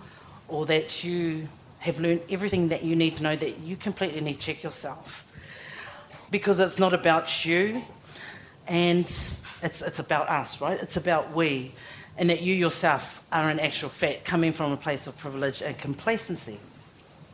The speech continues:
Someone asked me, um, weirdly enough, how do I, what, how do I feel about leadership? I've never really been asked that question. And <laughs> the first thing that popped up in my mind was, um,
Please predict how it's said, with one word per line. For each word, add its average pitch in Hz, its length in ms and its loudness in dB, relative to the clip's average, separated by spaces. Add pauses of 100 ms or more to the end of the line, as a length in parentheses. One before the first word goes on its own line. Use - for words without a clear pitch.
(1500)
Someone 277 380 6
asked 285 300 4
me, 165 320 4
um, 175 360 2 (100)
weirdly 202 460 4
enough, 190 380 6
how 190 260 4
do 175 220 0
I, 175 40 2 (120)
what, - 320 -2 (280)
how 220 180 2
do 240 80 4
I 226 80 4
feel 233 240 0
about 175 300 2
leadership? 190 580 0 (960)
I've 180 100 2
never 226 240 4
really 214 240 2
been 196 200 4
asked 190 200 2
that - 180 -2
question. 123 540 -6 (1120)
And 160 200 -2
<laughs> - 400 -10
the - 80 -6 (260)
first 202 520 2
thing 175 280 2
that 139 240 -4
popped - 300 0
up 165 180 2
in 160 80 4
my 151 220 2
mind 143 460 0 (320)
was, 143 400 -2
um, 139 280 -2